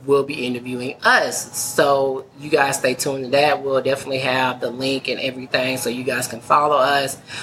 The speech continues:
We also wanted to say thank you so much for all of our downloads, all of our fans that have been staying with us since day one. We had just reached our tenth episode to be downloaded on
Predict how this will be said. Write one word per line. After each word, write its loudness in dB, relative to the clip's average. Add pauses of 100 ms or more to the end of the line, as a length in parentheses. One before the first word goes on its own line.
(140)
We 2
also 4
wanted 4
to 2
say 2
thank 2
you -6
so 2
much 4
for 0
all 2
of -2
our 0
downloads, 2
all 2
of 0
our 0
fans 0
that 2
have -2
been -6
staying -2
with -4
us -2
since -4
day -4
one. 2 (320)
We 0
had 4
just 0
reached 0
our 2
tenth 0
episode 4 (140)
to -4
be -4
downloaded 2 (120)
on -4